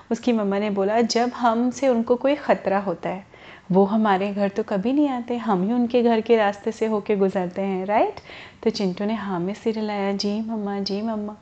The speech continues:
तो एक बार ऐसा हुआ था कि एक आदमी यात्री जा रहा था और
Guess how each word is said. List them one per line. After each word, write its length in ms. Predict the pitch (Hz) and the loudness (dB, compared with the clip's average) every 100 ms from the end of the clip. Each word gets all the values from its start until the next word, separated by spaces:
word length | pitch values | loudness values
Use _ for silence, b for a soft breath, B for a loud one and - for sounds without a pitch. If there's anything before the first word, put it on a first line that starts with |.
| - B B B B - | -20 B B B B -6
तो 80 | 302 | 0
एक 300 | 285 285 285 | 2 2 4
बार 140 | 311 | 4
ऐसा 300 | 254 214 262 | 4 -2 -2
हुआ 280 | 240 196 185 | 0 0 0
था 160 | 208 | -2
कि 180 | 226 262 | -2 2
एक 180 | 254 254 | 0 2
आदमी 540 | 190 185 180 214 254 269 | -2 0 0 -2 -4 -2
यात्री 600 | 220 185 175 - 208 277 269 | 4 4 2 -2 -4 -2 0
जा 220 | 208 175 | 2 2
रहा 160 | 170 185 | 2 -2
था 280 | - 294 - B B - | -2 -6 -6 B B 2
और 280 | 269 330 | 6 6